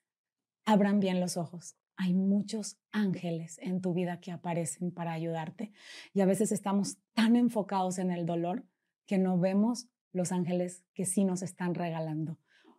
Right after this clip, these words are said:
Hoy no te puedo explicar la cantidad de ángeles que tengo, no voy a decir los nombres,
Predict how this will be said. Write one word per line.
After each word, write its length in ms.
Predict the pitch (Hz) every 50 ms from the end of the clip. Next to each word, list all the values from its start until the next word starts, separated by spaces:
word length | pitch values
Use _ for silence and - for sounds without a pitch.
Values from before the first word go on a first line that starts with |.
| _ _
Hoy 400 | - 202 196 196 208 247 277 - _ _ _ _ _ _ _ - 208
no 180 | 202 202 196
te 120 | 190 208 190
puedo 320 | 185 196 202 196 196 196
explicar 440 | 190 - - - 180 165 185 180 175
la 100 | 175 175
cantidad 400 | - 175 175 175 180 170 170 170
de 100 | 170 175
ángeles 340 | 170 170 165 - 180 180 180
que 80 | - 180
tengo, 300 | 185 180 180 180 175 180
no 140 | 185 185
voy 100 | 185 185
a 80 | 185 180
decir 300 | 175 165 - 196 185 185
los 180 | 180 175 165 -
nombres, 460 | 175 170 170 170 160 165 170 -